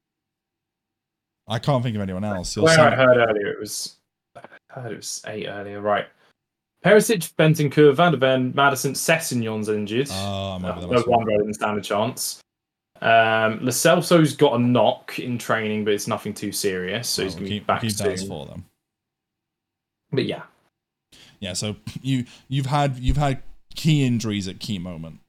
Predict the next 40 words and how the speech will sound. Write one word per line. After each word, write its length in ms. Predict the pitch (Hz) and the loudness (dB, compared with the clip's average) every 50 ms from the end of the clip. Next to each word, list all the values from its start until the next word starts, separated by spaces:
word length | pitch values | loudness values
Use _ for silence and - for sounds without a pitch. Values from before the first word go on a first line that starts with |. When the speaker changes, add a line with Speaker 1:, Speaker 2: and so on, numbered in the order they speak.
| _ _ _ _ | _ _ _ _
Speaker 1:
You 120 | 113 110 104 | -8 -6 -6
know, 60 | 101 | -6
you 100 | 101 101 | -6 -6
had 100 | 98 101 | -6 -6
a 40 | 98 | -4
Speaker 2:
Yeah, 260 | 147 143 135 131 120 | 0 2 2 2 2
Speaker 1:
big 80 | - | 2
run 160 | 131 127 - 170 | 2 4 6 6
Speaker 2:
and 120 | 175 165 | 6 6
Speaker 1:
of 40 | - | 4
Speaker 2:
in 20 | - | 4
key 80 | 185 175 | 4 4
Speaker 1:
games 80 | - | 4
in 60 | - | 4
Speaker 2:
suspension 420 | 101 101 98 98 - - - 92 90 | 0 0 2 2 4 2 2 0 -2
Speaker 1:
November. 180 | 87 - 90 | -2 -4 -4
Speaker 2:
from 120 | - - 107 | -4 -8 -14
stupidity 680 | - _ - 120 113 - 113 110 104 98 - - 98 95 | -14 _ -4 -4 0 2 2 2 2 0 -4 -2 -2 -2
as 100 | 95 92 | 0 0
well. 300 | 92 87 87 87 - _ _ | -2 -2 -2 -4 -6 _ _
Speaker 1:
Yeah, 220 | 123 127 - 107 95 | -4 -2 -2 -2 0
Speaker 2:
In 60 | 123 | -2
which, 140 | 123 104 110 | -2 -2 2
Speaker 1:
you, 60 | 117 | 4
Speaker 2:
talking 280 | - 143 127 - 123 120 | 6 6 6 4 0 -4
of 160 | 113 107 - | -6 -4 -2
that, 160 | 110 107 104 | 0 2 4
Speaker 1:
Romero, 440 | 165 175 180 185 185 185 185 180 170 147 | 4 4 4 2 2 2 2 2 2 2
that's 220 | 147 135 123 - | 4 4 4 4
to 60 | 147 123 | 2 2
be 60 | 120 | 2
Speaker 2:
Basuma 80 | 123 | 2
Speaker 1:
expected, 440 | 107 98 - - 107 101 95 107 101 | 0 0 -2 -4 -4 -4 -4 -2 -2
Speaker 2:
suspended 200 | 101 98 - 90 95 | 0 0 0 0 -2
Speaker 1:
but 80 | 92 | -2
Speaker 2:
again. 120 | 92 90 92 | -2 -4 -4
Speaker 1:
Basuma's 560 | 87 - - - 127 113 107 101 98 92 - | -6 -6 -4 -4 -2 -2 -2 -2 -4 -6 -8
just 420 | - - 80 78 - - - - - | -12 -12 -12 -10 -12 -12 -12 -14 -12
an 120 | 92 92 | -12 -12
idiot. 360 | 92 87 85 80 76 69 - | -10 -12 -12 -14 -14 -14 -16